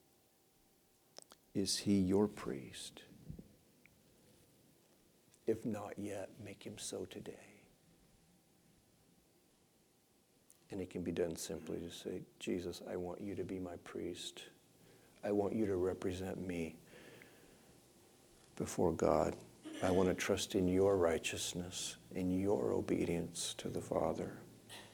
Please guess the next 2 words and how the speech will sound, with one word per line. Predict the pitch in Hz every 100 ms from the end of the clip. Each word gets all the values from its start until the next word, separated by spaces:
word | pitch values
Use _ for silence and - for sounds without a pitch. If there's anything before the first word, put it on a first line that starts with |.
| - - - - - - - - - - - - - -
Forgive | 127 110 101 98
me. | 90 80 80